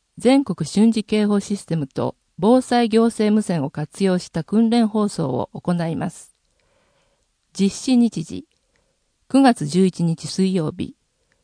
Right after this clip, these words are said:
一回目午前十一時、二回目午前十一時三十分。放送内容。これは試験放送です。三回。こちらは防災播磨町です。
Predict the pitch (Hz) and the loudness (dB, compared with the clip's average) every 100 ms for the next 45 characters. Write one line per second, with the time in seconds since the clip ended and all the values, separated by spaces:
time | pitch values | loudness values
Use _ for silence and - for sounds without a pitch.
0 | _ 170 - _ 214 208 185 160 - _ | _ -12 -12 _ 0 2 2 -2 -8 _
1 | 196 233 208 147 156 151 - - - - | 0 2 2 2 -2 -4 -6 -14 -12 -14
2 | _ _ _ _ _ - 165 - 208 190 | _ _ _ _ _ -6 -6 -2 0 0
3 | 165 151 - _ _ _ 220 240 202 147 | -2 -6 -10 _ _ _ 0 4 2 2
4 | 175 202 202 160 - 170 185 170 - - | 2 2 0 -8 -4 0 0 -2 -6 -10
5 | - 240 _ _ _ _ _ _ _ _ | -10 -10 _ _ _ _ _ _ _ _
6 | _ 247 254 - 233 208 196 190 101 - | _ 2 2 2 4 4 2 -2 -6 -8
7 | - _ _ _ _ _ _ _ _ _ | -14 _ _ _ _ _ _ _ _ _
8 | _ - 202 247 233 - - 240 240 233 | _ -4 2 2 2 -2 0 2 4 4
9 | 220 147 127 160 - - _ _ _ _ | 2 -2 -6 -10 -12 -20 _ _ _ _
10 | _ _ _ _ 185 196 - 165 175 _ | _ _ _ _ -2 -2 -2 -10 -10 _
11 | _ _ _ _ _ _ _ _ _ _ | _ _ _ _ _ _ _ _ _ _
12 | 202 - 240 220 185 160 - _ _ - | -6 0 2 4 2 -2 -10 _ _ 2
13 | 254 - 233 233 226 226 226 - 143 139 | 2 2 -2 -2 0 2 0 0 -6 -6
14 | - - _ | -10 -12 _